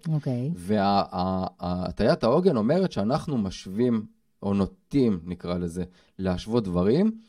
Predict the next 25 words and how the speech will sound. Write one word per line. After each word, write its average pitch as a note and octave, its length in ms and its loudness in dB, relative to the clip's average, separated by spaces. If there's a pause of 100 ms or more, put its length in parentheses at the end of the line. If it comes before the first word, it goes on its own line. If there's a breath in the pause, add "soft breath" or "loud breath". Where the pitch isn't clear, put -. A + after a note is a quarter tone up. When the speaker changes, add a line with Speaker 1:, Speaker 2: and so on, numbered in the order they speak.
(300 soft breath)
Speaker 2:
בהתאם C#3 600 4
לפיסת - 560 -2
המידע G#2+ 380 2
הראשונה A2 400 0
שאנחנו G2 320 -4
נחשפנו E2+ 580 -6
אליה. E2+ 120 -10 (480)
נניח D3+ 360 4
שעכשיו - 420 0
Speaker 1:
דוגמה, G3+ 300 12 (200)
כן. F#3+ 100 4
Speaker 2:
דוגמה. B2 240 4 (360 soft breath)
נניח F3 280 4
שעכשיו E3 460 2 (180)
את A#2 100 -6
רוצה A2+ 220 -2
לקנות B2+ 300 -4
רכב A#2 240 -6
חדש. F#2 480 -4 (300)
Speaker 1:
אוקיי. C3 280 -4
Speaker 2:
ואת A2+ 180 2
הולכת D3 280 0
ואת A#2 220 0
רואה A#2 280 4
רכב, F#2+ 460 -2